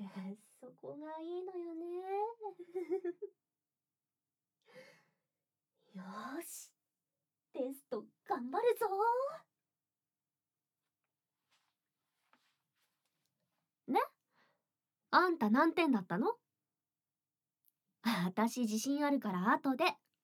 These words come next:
んで、どうなの？ <sighs> え？う、嘘。八十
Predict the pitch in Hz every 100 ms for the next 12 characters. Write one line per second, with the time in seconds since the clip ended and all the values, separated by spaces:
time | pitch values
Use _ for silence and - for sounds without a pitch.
0 | _ _ _ _ _ _ _ 294 277 226
1 | 220 196 - - - - _ _ 233 262
2 | 277 269 226 262 320 349 403 - _ _
3 | _ _ _ _ _ _ _ _ _ _
4 | _ _ _ _ _ _ _ _ - 247
5 | 214 - - _ _ _ _ _ _ _
6 | _ _ _ _ _ _ _ _ _ _
7 | _ _ _ _ _ _ _ _ - -
8 | - _ _ _ _ _ _ - 381 -
9 | - - - 277 - _ _ _ _ _
10 | _ _ _ _ - - 311 -